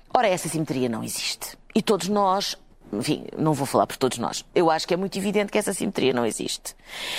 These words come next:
Por uma razão que o próprio António disse, é que aquilo que separa todos os outros partidos relativamente ao Chega, a I L já não sei, francamente, porque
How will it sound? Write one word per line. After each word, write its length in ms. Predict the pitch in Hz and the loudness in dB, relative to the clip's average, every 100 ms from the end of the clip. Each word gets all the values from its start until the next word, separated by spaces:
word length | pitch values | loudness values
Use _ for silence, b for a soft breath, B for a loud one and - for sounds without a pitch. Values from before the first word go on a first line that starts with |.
| B B - | B B -6
Por 160 | - 339 | 2 4
uma 140 | 311 | 4
razão 240 | 285 277 302 | 2 0 0
que 100 | - | 0
o 40 | |
próprio 360 | - 294 277 285 | 2 0 2 0
António 400 | 277 277 269 285 | 2 2 2 0
disse, 500 | 226 208 - - - B B B | 0 -2 -6 -10 -12 B B B
é 100 | - | -2
que 140 | 220 233 | 0 0
aquilo 340 | - 311 359 | 2 0 0
que 160 | - 277 | 0 -2
separa 960 | - 202 - - 247 226 175 135 110 - - - | 0 -6 -2 0 2 2 2 0 -4 -8 -10 0
todos 260 | - 294 | 0 2
os 180 | 254 247 | -2 0
outros 220 | 277 - | -2 -2
partidos 720 | - 220 - 135 - - - - | -2 -2 -2 -6 -6 -8 -8 2
relativamente 600 | 208 175 156 143 131 143 | 2 2 -2 -2 0 0
ao 40 | |
Chega, 300 | - 117 - | 2 0 2
a 40 | |
I 120 | 233 233 | 2 4
L 140 | 220 | 2
já 100 | 214 | 0
não 140 | 196 | -2
sei, 160 | 185 151 | -2 -4
francamente, 520 | - 156 147 151 165 | -2 -2 0 0 -2
porque 300 | - - 143 | -6 -4 -2